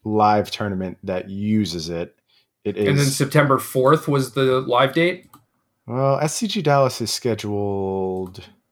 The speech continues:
Speaker 1: the
Speaker 2: Oh, it's
Speaker 1: first.
Speaker 2: this weekend.
Speaker 1: Yeah, it's this weekend. But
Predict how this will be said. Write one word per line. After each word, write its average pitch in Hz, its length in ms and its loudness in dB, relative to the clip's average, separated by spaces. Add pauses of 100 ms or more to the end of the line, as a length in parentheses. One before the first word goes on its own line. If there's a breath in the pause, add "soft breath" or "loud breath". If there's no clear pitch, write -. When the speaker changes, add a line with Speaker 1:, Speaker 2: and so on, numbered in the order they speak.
(420)
Speaker 1:
the 143 80 -4
Speaker 2:
Oh, - 20 0
it's 127 60 4
Speaker 1:
first. 98 280 0
Speaker 2:
this 135 160 -4
weekend. 120 360 -4
Speaker 1:
Yeah, 107 120 2
it's - 140 -4
this 113 220 0
weekend. 98 460 -4 (420 soft breath)
But 165 200 2